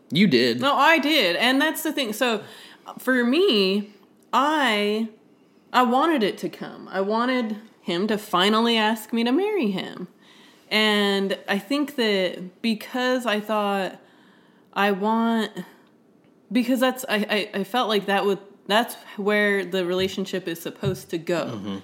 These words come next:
Speaker 2: That's what you're supposed to
Speaker 1: That's
Speaker 2: do.
Speaker 1: the next level.
Speaker 2: Yeah, that's the next step, is to get engaged and then get married.
Speaker 1: Mm-hmm.
Speaker 2: And not even thinking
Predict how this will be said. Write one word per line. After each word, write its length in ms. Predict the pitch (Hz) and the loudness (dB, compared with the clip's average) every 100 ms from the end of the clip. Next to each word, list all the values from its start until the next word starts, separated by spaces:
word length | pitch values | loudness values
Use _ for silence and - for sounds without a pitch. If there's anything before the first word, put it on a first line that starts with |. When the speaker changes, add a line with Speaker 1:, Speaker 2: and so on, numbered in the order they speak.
| - | -2
Speaker 2:
That's 300 | 208 214 220 | 0 0 -4
what 120 | 190 | -4
you're 180 | 190 190 | -2 -4
supposed 480 | - - 190 180 - | -6 -6 -6 -4 -2
to 60 | 113 | 0
Speaker 1:
That's 260 | 175 147 | 2 -2
Speaker 2:
do. 60 | - | -4
Speaker 1:
the 240 | 120 113 98 | 0 0 0
next 420 | 107 113 101 - | -2 -2 -2 -4
level. 280 | 110 104 - | -2 -2 0
Speaker 2:
Yeah, 220 | 269 262 | 2 4
that's 220 | 226 226 | 2 -2
the 120 | - 240 | 0 0
next 280 | 196 - - | 0 -4 -8
step, 440 | - 190 71 - | -2 -2 -2 -6
is 480 | - 180 180 175 - | -2 2 2 -2 -8
to 500 | - 180 170 160 151 - _ _ _ _ - | -4 -2 0 -2 -6 -12 _ _ _ _ -12
get 260 | - 185 175 | -2 0 0
engaged 560 | 196 190 165 175 196 - | 0 0 -2 -2 -6 -6
and 200 | 175 165 | -6 -4
then 100 | 170 | -4
get 180 | 165 | -6
married. 500 | 175 294 381 - - - | -4 -4 -6 -8 -12 -10
Speaker 1:
Mm-hmm. 280 | 104 95 95 - - _ - | -8 -8 -12 -16 -20 _ 0
Speaker 2:
And 840 | 208 208 190 185 180 170 165 160 - | 2 4 2 2 0 -2 -4 -8 -4
not 540 | 208 294 311 - 214 | 2 2 2 -2 -2
even 340 | 247 247 233 214 | -2 0 0 0
thinking 720 | 240 285 269 202 185 190 | -2 -2 -2 -2 -2 -4